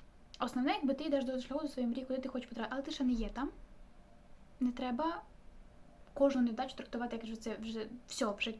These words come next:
вже кінець, вже, якби, нічого не станеться. Бо реально в мене останнім часом, особливо останнім часом, багато складається історій, коли я думаю: "Можливо, все ж таки я не пасую, і я не маю тут бути", або щось там не було.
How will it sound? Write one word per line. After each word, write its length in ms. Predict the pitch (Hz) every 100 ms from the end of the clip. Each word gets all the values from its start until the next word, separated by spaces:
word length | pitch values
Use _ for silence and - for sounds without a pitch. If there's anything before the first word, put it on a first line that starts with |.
| - -
вже 140 | 233
кінець, 400 | 240 226 208 196
вже, 120 | 220
якби, 200 | 220 220
нічого 220 | 220 233 226
не 60 |
станеться. 440 | 226 214 196 - 311 - - - - - - - - -
Бо 80 | 247
реально 300 | 330 494 330
в 20 |
мене 320 | 294 349 320 - - - - - -
останнім 420 | 247 277 330 330
часом, 400 | - 208 - 285 294
особливо 420 | - 220 226 214
останнім 380 | 208 220 208 214
часом, 360 | 202 214 294 - - -
багато 260 | 247 339 370
складається 400 | - 262 285 262
історій, 320 | - 294 359
коли 260 | - 240 262
я 140 | 254
думаю: 260 | 220 285 233
"Можливо, 260 | 226 302
все 160 | 294 277
ж 80 | -
таки 200 | 247 240
я 120 | 240
не 120 | 233
пасую, 500 | 226 214 - 214 190
і 60 | 220
я 100 | 220
не 140 | 220
маю 240 | 214 294 285
тут 180 | - 226
бути", 340 | 220 330 254
або 160 | 233 226
щось 180 | 247 254
там 180 | 247 233
не 60 |
було. 160 | 240